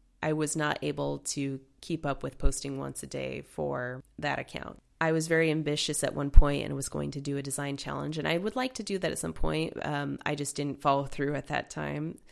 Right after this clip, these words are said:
But that would be a good space to do that. For a while, I was doing design a day on my Sugar Bunch account, but I kinda decided that maybe that wasn't the best place to do those exercises,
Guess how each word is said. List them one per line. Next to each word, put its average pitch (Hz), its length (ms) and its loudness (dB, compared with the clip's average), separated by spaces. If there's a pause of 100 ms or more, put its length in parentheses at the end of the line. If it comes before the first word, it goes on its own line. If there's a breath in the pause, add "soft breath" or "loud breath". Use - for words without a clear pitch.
(500 loud breath)
But 160 160 0
that 190 140 4
would 202 140 -2
be 175 140 2
a 147 80 2
good 151 400 -2
space 143 600 -4
to - 140 -10
do 139 200 -6
that. 135 360 -4
For 160 160 0
a 156 60 4
while, 156 320 4
I 147 160 2
was 143 180 -2
doing 143 300 -4
design 143 360 -4
a 143 60 -6
day 139 260 -6
on 139 180 -6
my 135 100 -8
Sugar 147 320 -6
Bunch 160 240 -2
account, 170 440 -6
but 143 260 -2 (460)
I 180 80 2
kinda 196 360 2
decided 170 500 0
that 147 140 0
maybe 151 220 0
that 151 200 0
wasn't 147 340 0
the 151 60 -8
best - 520 -4
place 147 400 -4
to - 120 -8
do 147 220 -4
those 156 240 -2
exercises, 208 800 -6